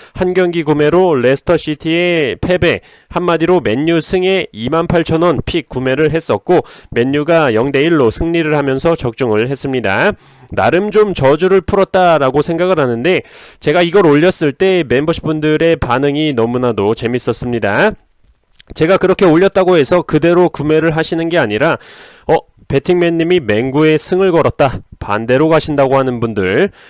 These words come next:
"배팅맨 맨유 배팅은 펠레의 저주급이다"라고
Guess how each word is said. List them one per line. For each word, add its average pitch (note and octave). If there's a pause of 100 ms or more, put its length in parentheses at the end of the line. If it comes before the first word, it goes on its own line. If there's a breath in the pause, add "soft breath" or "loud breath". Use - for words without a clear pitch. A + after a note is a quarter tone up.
(300 loud breath)
"배팅맨 D#3+
맨유 E3
배팅은 D#3
펠레의 G3+
저주급이다"라고 D3